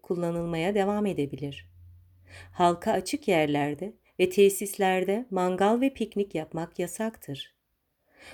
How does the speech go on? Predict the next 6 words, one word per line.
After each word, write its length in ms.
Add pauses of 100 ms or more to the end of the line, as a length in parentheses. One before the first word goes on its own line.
(160)
Oyun 280
alanlarına 920
ve 80
spor 320
alanlarına 720
girilemez. 840